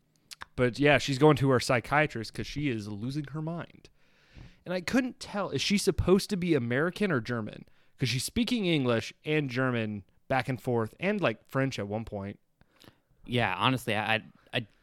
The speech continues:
Speaker 2: don't know what all the nationalities are supposed to be. I just, we just know that Susie's from Ohio, and then everyone else is from wherever.
Speaker 1: Yeah.
Speaker 2: And then French is the language of music, I guess.
Speaker 1: Of
Speaker 2: I don't
Speaker 1: dance
Speaker 2: know.
Speaker 1: or
Speaker 2: Yeah.
Speaker 1: something. I don't know. Yeah.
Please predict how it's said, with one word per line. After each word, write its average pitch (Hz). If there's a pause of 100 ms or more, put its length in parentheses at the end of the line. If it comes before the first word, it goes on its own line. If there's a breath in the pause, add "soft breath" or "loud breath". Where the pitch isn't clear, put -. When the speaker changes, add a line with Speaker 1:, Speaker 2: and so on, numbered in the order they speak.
(100)
Speaker 2:
don't 123
know 110
what 104
all 101
the 95
nationalities 95
are 107
supposed -
to -
be. 107
I 98
just, 104 (220)
we 107
just 101
know 98
that 90
Susie's 90
from 92
Ohio, 82
and 87
then 90
everyone 87
else 87
is 85
from 82
wherever. 80 (180 soft breath)
Speaker 1:
Yeah. 101
Speaker 2:
And 104
then 104
French 110
is 110
the 101
language 101
of 95 (360)
music, 95
I 87
guess. 85
Speaker 1:
Of 110
Speaker 2:
I -
don't 110
Speaker 1:
dance 120
Speaker 2:
know. -
Speaker 1:
or 123
Speaker 2:
Yeah. 98
Speaker 1:
something. 143 (680 soft breath)
I 123
don't 120
know. 113
Yeah. 113